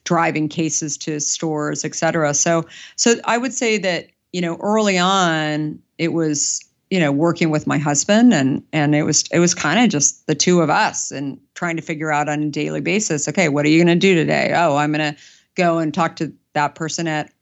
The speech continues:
Whole Foods and see if we can get some more shelf space. I'm gonna go and, you know, try and meet with this person who, you know, runs this bar company and, and see, like, if they have any thoughts around,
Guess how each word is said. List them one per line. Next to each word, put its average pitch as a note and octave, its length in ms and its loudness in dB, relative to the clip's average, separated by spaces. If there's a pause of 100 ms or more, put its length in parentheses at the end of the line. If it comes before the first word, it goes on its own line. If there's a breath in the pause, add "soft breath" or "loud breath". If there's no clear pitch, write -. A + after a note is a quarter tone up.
(100)
Whole A#3+ 240 0
Foods D3 520 -4
and D3 240 -4
see F3 200 0
if E3 140 -2
we E3 100 2
can D#3+ 100 0
get D#3 180 0
some E3 140 2
more D#3+ 180 2
shelf G#3+ 280 0
space. C#3+ 420 0
I'm D3 140 2
gonna D3+ 160 2
go D3+ 360 2
and, D3 240 -2 (420 loud breath)
you E3+ 100 0
know, D3+ 180 4 (340)
try D#3+ 300 0
and D#3+ 240 2
meet D#3+ 400 -2
with D#3 340 -2 (120)
this A#3 180 4
person C#3+ 640 -2
who, D3+ 440 2 (320 loud breath)
you D#3 80 4
know, D3 140 4
runs D#3+ 540 2
this - 520 0 (160)
bar G3 360 2
company D3+ 640 -2
and, D3 320 -4 (120)
and C#3+ 460 -2 (120)
see, D#3+ 580 4 (580)
like, D3 300 0
if D#3 140 -2
they G3 100 4
have F3 140 2
any D3+ 160 -2
thoughts C#3+ 440 -4
around, C#3+ 600 -2